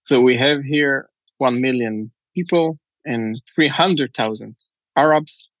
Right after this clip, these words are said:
and three thousand Haredi. The Haredi community are closed and small community, very, very young,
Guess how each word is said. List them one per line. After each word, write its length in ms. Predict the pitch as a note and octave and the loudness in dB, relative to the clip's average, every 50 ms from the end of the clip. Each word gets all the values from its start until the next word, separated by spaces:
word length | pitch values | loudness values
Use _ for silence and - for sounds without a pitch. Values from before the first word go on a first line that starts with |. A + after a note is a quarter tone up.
| _ _ - | _ _ -8
and 140 | C#3+ B2 B2 B2 C3 - - - | -6 -4 -4 -4 -6 -10 -8 -2
three 240 | D#3 D#3 D3+ C#3+ - | 0 2 2 0 0
thousand 440 | - C#3+ C#3+ C#3+ C3 C3+ C3 B2+ C#3 - - - - | 0 0 0 0 -2 -4 -6 -8 -10 -14 -10 -4 0
Haredi. 400 | A#2 B2+ C3 B2+ A#2+ G#2+ G2+ - _ _ _ _ - | 2 2 4 2 2 0 -4 -10 _ _ _ _ -16
The 140 | - - - | -14 -12 -10
Haredi 380 | - - C3+ D#3 D#3 D3+ D3 C#3+ | -6 -4 -2 -2 -2 -2 -4 -6
community 640 | - C#3 C#3 C#3+ C#3+ C#3+ C#3 - C#3+ C#3 C#3 C#3 C3 - - | -6 -8 -6 -4 -4 -6 -4 -4 -2 -2 -2 -2 -4 -8 -8
are 460 | B2+ B2 B2 B2 B2 B2 A#2+ A#2 B2+ C#3+ _ _ _ - - | -8 -6 -6 -4 -4 -6 -6 -8 -10 -14 _ _ _ -8 -4
closed 580 | - D3 D3 D#3+ E3+ D#3+ D#3 D3 C#3 D3 - - - | 0 2 4 6 6 6 6 4 2 -2 -8 -12 -10
and 220 | D3 A#2 A#2 A#2+ | -8 -8 -6 -8
small 460 | - - - - E3+ D#3+ D#3 D3+ C#3+ | -10 -12 -6 -2 0 2 2 2 0
community, 720 | C#3+ - - B2+ C#3+ D#3 D#3+ D#3 C#3+ - - D3 C#3+ C3+ C3 D3+ C#3+ | -2 -2 -2 0 2 2 2 0 0 0 -2 -2 -2 -2 -6 -6 -2
very, 300 | D3 D3 D3 C#3+ C3+ C3 | 0 0 2 0 0 -2
very 280 | C3+ C3 B2 A#2+ A2 | -2 -4 -2 -2 -2
young, 380 | A2+ B2+ C#3+ D#3 D#3 D#3 D#3 D3+ | 0 2 2 2 0 0 -4 -8